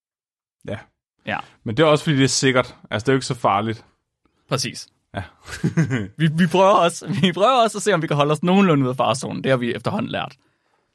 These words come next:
Speaker 2: Men så jeg tænkte til sidst, Flemming, at så skulle vi lige... Øhm, så ville vi prøve at, at fortælle lidt om, hvem er det egentlig, vi er? Hvad er vi for
Speaker 1: Endelig!
Speaker 2: personer?
Speaker 1: Ja!
Speaker 2: Ja.
Speaker 1: Nu må jeg
Speaker 2: Vi
Speaker 1: snakke
Speaker 2: er
Speaker 1: om mig
Speaker 2: kommet
Speaker 1: selv,
Speaker 2: til det,
Speaker 1: Mark.
Speaker 2: Flemming. Du må
Speaker 1: Jeg
Speaker 2: snakke om
Speaker 1: sn-
Speaker 2: dig selv nu, Flemming. Du
Speaker 1: Nu
Speaker 2: er
Speaker 1: må jeg
Speaker 2: kommet
Speaker 1: snakke
Speaker 2: dertil.
Speaker 1: om mig selv.
Speaker 2: Så Flemming,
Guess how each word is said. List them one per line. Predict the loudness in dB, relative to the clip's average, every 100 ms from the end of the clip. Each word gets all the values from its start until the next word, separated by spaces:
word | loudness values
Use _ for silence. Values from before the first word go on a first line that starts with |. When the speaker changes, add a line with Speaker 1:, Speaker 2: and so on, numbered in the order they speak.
| _ _ _ _ -10
Speaker 2:
Men | -2
så | 0
jeg | 2
tænkte | 0 -4 _ _ -4
til | -2
sidst, | 0 0
Flemming, | 0 0 0
at | -2 -2
så |
skulle | -4 -4
vi | -2
lige... | -2 -2 0 2
Øhm, | 2 0 -2
så | 0 0
ville | 0
vi | -2
prøve | -2 0 0 -2
at, | -8 -8 -4
at | -2 -4 _ _ _ -12
fortælle | -6 -2
lidt | 0
om, | 0
hvem | 2 -2 0
er | 0 0
det | -2 0
egentlig, | 0 0 -4 -10 _
vi | -14 -12
er? | -10 -10 -8
Hvad | -8
er |
vi | -2
for |
Speaker 1:
Endelig! | 0 0 0
Speaker 2:
personer? | -2 -4 -16 _ _ _ -2
Speaker 1:
Ja! | 2
Speaker 2:
Ja. | 2 0 _ -20 _
Speaker 1:
Nu | -2
må | 2
jeg | 0
Speaker 2:
Vi |
Speaker 1:
snakke | 0 0
Speaker 2:
er |
Speaker 1:
om | 2
mig | 2
Speaker 2:
kommet | 2
Speaker 1:
selv, | 2
Speaker 2:
til | 0
det, | -2
Speaker 1:
Mark. |
Speaker 2:
Flemming. | -4 -6 -10 _ _
Du | 2
må | 2
Speaker 1:
Jeg |
Speaker 2:
snakke | 4 2
om |
Speaker 1:
sn- |
Speaker 2:
dig | 0
selv | 0 0
nu, | -2
Flemming. | -2 -4 -2
Du |
Speaker 1:
Nu | 0
Speaker 2:
er | 2
Speaker 1:
må |
jeg | 2
Speaker 2:
kommet | 0
Speaker 1:
snakke | -2
Speaker 2:
dertil. | -2
Speaker 1:
om | -2
mig | -4
selv. | -4 -6 -8 _ _ _ _ _
Speaker 2:
Så | -2
Flemming, | 0 2 0